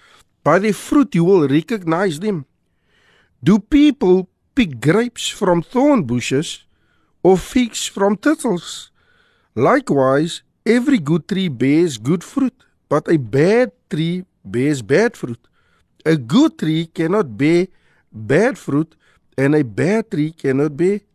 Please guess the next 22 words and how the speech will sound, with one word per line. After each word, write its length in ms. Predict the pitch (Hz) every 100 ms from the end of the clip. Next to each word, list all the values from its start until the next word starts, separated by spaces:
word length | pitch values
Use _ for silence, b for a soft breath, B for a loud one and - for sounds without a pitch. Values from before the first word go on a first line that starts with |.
| _
good 240 | 131 254 -
fruit. 260 | 131 123 _ _ -
Every 400 | 240 285 311 262 _
tree 360 | 180 156 139 - _ _ _ _
that 260 | 131 135 110
does 320 | 151 208 190
not 240 | 214 165
bear 260 | 123 139 131 - _ _
good 280 | 143 226 -
fruit 340 | - 131 - -
is 220 | 147 - _
cut 240 | 277 226
down 280 | 113 117 127 - _ _ _ 135
and 180 | 139
thrown 380 | - - 208 214 -
into 280 | 196 180 190
the 120 | 185
fire. 420 | - 208 185 156 _ _ _ _ _ -
Thus, 540 | 117 202 196 - - -
by 240 | 113 143
their 180 | 139 147
fruit, 420 | - - - 254